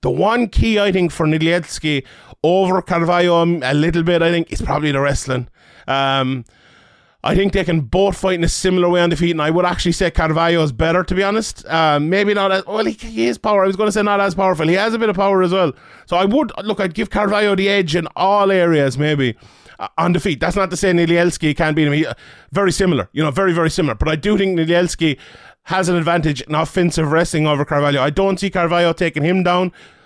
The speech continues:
I can see Nielielski taking him down, to be honest. <coughs> Sorry.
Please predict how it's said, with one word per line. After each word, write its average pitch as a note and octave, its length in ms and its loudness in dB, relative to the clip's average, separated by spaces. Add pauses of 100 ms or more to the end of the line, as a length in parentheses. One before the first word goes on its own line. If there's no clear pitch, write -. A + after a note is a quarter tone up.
(180)
I D3 80 -2
can F#3+ 280 0
see F3+ 140 -2
Nielielski E3 640 0
taking D#3 360 -2
him G3 200 0
down, C#3+ 200 0
to B2 80 -8
be D3 100 -2
honest. C#3+ 340 -6 (760)
<coughs> G3+ 60 0 (540)
Sorry. A#2 280 -2